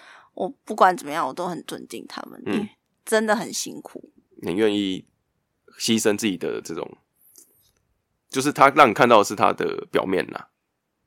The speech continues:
Speaker 2: 站在背地里他做了很多的牺牲，这样讲。
Speaker 1: 对，因为很多人分享的时候都会比较没有去讲说有多痛苦，
Speaker 2: 嗯。
Speaker 1: 只会分享说我每天吃什么东西，然后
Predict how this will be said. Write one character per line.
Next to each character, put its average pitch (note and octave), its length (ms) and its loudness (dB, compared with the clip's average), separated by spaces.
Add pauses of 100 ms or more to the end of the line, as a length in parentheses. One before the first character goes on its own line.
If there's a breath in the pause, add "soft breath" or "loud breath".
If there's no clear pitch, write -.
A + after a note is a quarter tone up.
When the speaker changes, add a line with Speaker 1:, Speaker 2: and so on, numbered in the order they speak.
(140)
Speaker 2:
站 A2+ 140 2
在 A2+ 80 4
背 G#2+ 180 4
地 F#2+ 140 -2
里 D#2+ 100 -8
他 F#2 100 -2
做 F2+ 160 -6
了 F2 60 -8
很 F2+ 120 -14
多 - 180 -10
的 - 100 -12 (340)
牺 G2+ 240 -6
牲， F2+ 240 -2 (540)
这 - 100 -10
样 - 120 2
讲。 - 100 -2
Speaker 1:
对， D#4 80 -2
因 - 20 6
为 G4+ 140 12
很 C4 160 8
多 D#4 180 12
人 A#3 400 10 (200)
分 C4+ 240 4
享 G#3+ 240 4
的 F3+ 120 -6
时 - 80 -6
候 G#3+ 140 6
都 A#3 320 4
会 A3 480 4 (320)
比 G3 140 2
较 A3+ 440 10 (760 soft breath)
没 A3+ 240 0
有 A3+ 160 8
去 B3+ 240 -4
讲 F#3+ 360 -2
说 G3 240 0
有 F#3 140 -2
多 - 300 -10
痛 G#3 340 2
苦， - 160 -10
Speaker 2:
嗯。 G#3+ 80 -2
Speaker 1:
只 F#3+ 80 -2
会 G3+ 140 6
分 B3 160 4
享 G#3+ 120 6
说 G#3+ 200 8
我 G#3 40 6
每 F#3+ 140 -2
天 E3+ 100 -8
吃 F#3+ 280 -6
什 E3 120 -10
么 C#3+ 120 -12
东 G#2 260 -8
西， G#2 400 -12
然 - 100 -10
后 E3 400 -4